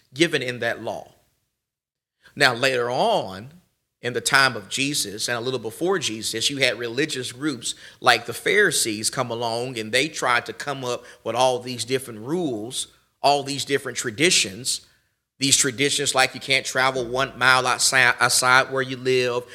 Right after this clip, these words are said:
or you can't tie a loop so many times, or that's considered work. The Pharisees came up with all these different traditions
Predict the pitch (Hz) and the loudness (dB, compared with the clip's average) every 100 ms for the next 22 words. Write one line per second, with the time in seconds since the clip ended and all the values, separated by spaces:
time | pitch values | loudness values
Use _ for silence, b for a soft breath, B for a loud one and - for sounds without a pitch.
0 | B - 120 117 117 143 139 - 131 131 | B -4 -4 -4 -8 -2 -2 -2 0 2
1 | 127 120 131 143 - 135 135 135 131 131 | 0 -2 -8 -2 0 0 0 -6 -6 2
2 | 131 131 131 120 120 131 - 127 - 135 | 2 2 0 0 2 2 0 -2 -2 -4
3 | 110 139 147 113 117 B B B B 120 | -4 -2 0 -2 -10 B B B B -8
4 | 104 - 190 240 220 - 139 131 - 170 | -2 4 6 6 4 2 0 -2 -2 -2
5 | 156 139 123 127 135 147 135 127 143 147 | 0 -2 -2 0 0 0 -4 -8 -4 -4
6 | 127 107 127 110 160 190 - 120 120 127 | -4 -6 -6 0 0 2 0 -2 -6 -8